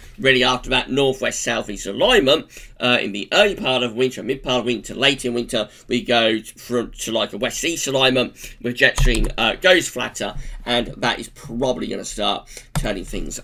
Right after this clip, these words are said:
milder. Temperature anomalies of the E C M W F for, uh, early winter, November, December, January. Again, east-west split, many eastern parts of Europe, Scandinavia, down to the east of Europe,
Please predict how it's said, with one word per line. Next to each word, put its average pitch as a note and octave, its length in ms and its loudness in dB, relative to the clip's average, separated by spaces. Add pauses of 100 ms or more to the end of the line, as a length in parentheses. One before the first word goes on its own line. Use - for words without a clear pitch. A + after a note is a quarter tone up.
milder. A2+ 540 0 (680)
Temperature B2 360 -4
anomalies F#3 520 6
of C3 80 2
the B2 80 -2
E B2 140 -2
C C3 160 -2
M A2+ 80 -2
W A#2 160 0
F G2 160 -2
for, A#2+ 420 0
uh, A#2 300 4
early E3 320 8
winter, A2+ 340 -4
November, G#2+ 320 -4
December, G#2 220 -10
January. B2 560 2
Again, D3+ 420 6
east-west C3+ 560 -4
split, F#3+ 380 0
many A#2+ 140 0
eastern C#3+ 440 -8
parts C3+ 380 -2
of A#2+ 80 -12
Europe, C3+ 160 -2
Scandinavia, B2 720 0 (360)
down D3 300 4
to B2 100 -10
the A2+ 60 -6
east A#2 280 -8
of G#2 120 -10
Europe, A2+ 320 0